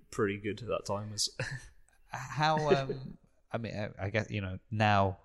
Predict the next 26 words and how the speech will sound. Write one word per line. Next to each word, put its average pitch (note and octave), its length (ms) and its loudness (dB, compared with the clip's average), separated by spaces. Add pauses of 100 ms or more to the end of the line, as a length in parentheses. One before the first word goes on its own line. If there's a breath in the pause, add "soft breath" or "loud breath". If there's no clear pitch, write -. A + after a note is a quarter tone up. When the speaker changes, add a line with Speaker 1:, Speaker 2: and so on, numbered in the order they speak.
(520)
Speaker 2:
and G2 180 0
obviously F#2 420 -2 (120)
this F2+ 240 -6
is F2 140 -12
a E2+ 80 -6 (140)
jumping F2+ 480 -2
quite - 220 -2
a, - 80 -8 (280)
quite F2+ 180 0
a E2 40 -6
bit F#2 120 -2
ahead, F2+ 340 -4
but - 200 -2 (400 soft breath)
over A2+ 300 8
your F#2+ 180 6
course G2 280 2
of F#2 120 -2
doing F#2 240 0
CrossFit - 400 -4
then, E2+ 200 -10 (800)
do G2+ 100 -4
you F2 160 -4
feel A2 340 6
you've E2+ 200 -8
gotten E2+ 520 -6 (460)
fitter F2 560 -2